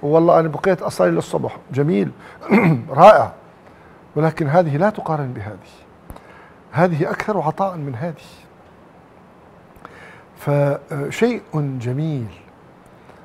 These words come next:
أن بعد الفطور أو قبل الفطور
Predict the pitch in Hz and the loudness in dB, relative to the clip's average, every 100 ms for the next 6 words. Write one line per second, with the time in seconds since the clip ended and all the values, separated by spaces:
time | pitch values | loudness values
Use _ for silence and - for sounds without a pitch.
0 | - - - 143 139 135 - - - - | -20 -16 -6 -6 -6 -10 -18 -20 -20 -20
1 | - 131 131 120 117 117 120 113 107 - | -6 -2 -2 -4 -10 -10 -8 -10 -8 -6
2 | 139 - 196 208 - 196 - 175 | -6 -4 -6 -8 -10 -14 -12 -12